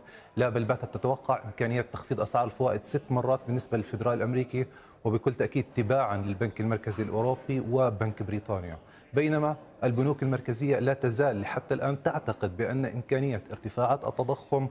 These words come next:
واردة، خاصة مع أرقام النمو الاقتصادي في الولايات المتحدة الأمريكية التي لا تزال حتى الآن تعتبر جيدة الطيب.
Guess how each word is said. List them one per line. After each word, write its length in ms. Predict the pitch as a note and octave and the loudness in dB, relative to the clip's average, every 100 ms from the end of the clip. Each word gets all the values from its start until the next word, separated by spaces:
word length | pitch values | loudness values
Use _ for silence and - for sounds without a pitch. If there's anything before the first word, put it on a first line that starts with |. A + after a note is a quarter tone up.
| - - - B2+ | -6 -20 -2 2
واردة، 440 | C3 A#2 F#2+ F2+ | 4 2 0 -2
خاصة 580 | - - C#3+ - C3+ C3 | -2 0 0 0 0 0
مع 240 | A#2+ A#2 | 2 2
أرقام 360 | A2 - C#3 A#2 | 0 0 -2 0
النمو 280 | A#2 A#2+ B2 | -2 0 -2
الاقتصادي 500 | - - - B2 A2 | -6 -6 -2 0 -2
في 120 | G#2 | -4
الولايات 300 | G#2 A2+ G2 | 0 0 0
المتحدة 320 | A2+ - A2 | -6 -6 -4
الأمريكية 340 | A#2 A#2+ - | -4 -2 0
التي 260 | C3+ B2 C#3+ | 0 0 0
لا 80 | D3 | 0
تزال 420 | D3 D#3 E3 C3+ | 2 2 2 0
حتى 220 | - - | -8 -2
الآن 220 | C#3 D3 C#3+ - - - - | 0 0 -2 -14 -20 -6 0
تعتبر 560 | C#3+ - C#3 C#3 C#3 - | 2 2 0 0 -2 -4
جيدة 420 | G#2 C#3+ A#2+ A2 | 0 2 2 0
الطيب. 400 | - A2+ F#2+ | 0 -2 -2